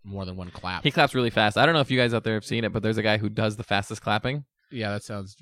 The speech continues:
Speaker 2: Uh, ha-,
Speaker 1: dull.
Speaker 2: have you seen that video?
Speaker 1: No.
Speaker 2: <laughs> He, he, he doesn't clap like how you would applaud at something. He has this weird thing he
Speaker 1: He's
Speaker 2: does
Speaker 1: just
Speaker 2: with his arms.
Speaker 1: slapping body parts together?
Speaker 2: No, no, no, no, no. He,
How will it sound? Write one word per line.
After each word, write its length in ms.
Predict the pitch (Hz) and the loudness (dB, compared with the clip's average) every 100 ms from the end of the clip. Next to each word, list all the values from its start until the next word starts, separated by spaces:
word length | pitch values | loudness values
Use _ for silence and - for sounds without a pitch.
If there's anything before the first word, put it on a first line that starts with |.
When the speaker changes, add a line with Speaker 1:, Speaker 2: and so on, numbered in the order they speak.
| - | -8
Speaker 2:
Uh, 120 | 123 - | -4 2
ha-, 60 | 165 | 2
Speaker 1:
dull. 200 | 95 78 | 2 2
Speaker 2:
have 160 | 123 165 | 4 6
you 60 | |
seen 120 | 185 196 | 6 6
that 60 | |
video? 280 | 151 151 180 | 6 4 2
Speaker 1:
No. 500 | 151 170 190 131 110 - | 0 2 2 2 0 0
Speaker 2:
<laughs> 60 | 165 - 180 185 - 185 185 - _ _ _ _ _ _ - - - - | -2 -2 -4 -4 -6 -6 -8 -16 _ _ _ _ _ _ -16 -14 -14 -6
He, 240 | 359 277 - - | -4 -4 -6 -10
he, 120 | - 226 | 0 4
he 100 | 226 | 6
doesn't 220 | 277 254 | 6 4
clap 260 | - 202 196 | 2 2 4
like 200 | 160 135 | 2 2
how 420 | 143 135 127 120 - | 2 2 4 2 -2
you 180 | 131 135 | 2 4
would 100 | 110 | 4
applaud 440 | 101 110 110 113 | 0 -2 0 0
at 200 | - 104 | -2 -2
something. 500 | - 110 120 143 156 - _ _ _ - | -2 -2 0 -2 -2 -8 _ _ _ 2
He 80 | |
has 120 | 175 165 | 4 6
this 160 | 165 | 4
weird 220 | 139 156 | 4 4
thing 100 | 160 | 4
he 40 | 147 | 4
Speaker 1:
He's 60 | - | 6
Speaker 2:
does 80 | |
Speaker 1:
just 80 | 131 | 6
Speaker 2:
with 120 | 113 | 4
his 60 | 110 | 4
arms. 80 | 120 | 4
Speaker 1:
slapping 260 | 127 143 | 4 2
body 240 | 139 120 131 | 4 2 2
parts 240 | 139 135 | 2 0
together? 360 | - 139 147 160 | -2 -6 -4 -2
Speaker 2:
No, 280 | 170 254 285 | 4 6 8
no, 120 | 285 | 6
no, 240 | 269 254 | 4 4
no, 20 | 240 | 6
no. 200 | 196 139 | 6 6
He, 260 | 147 185 | 4 2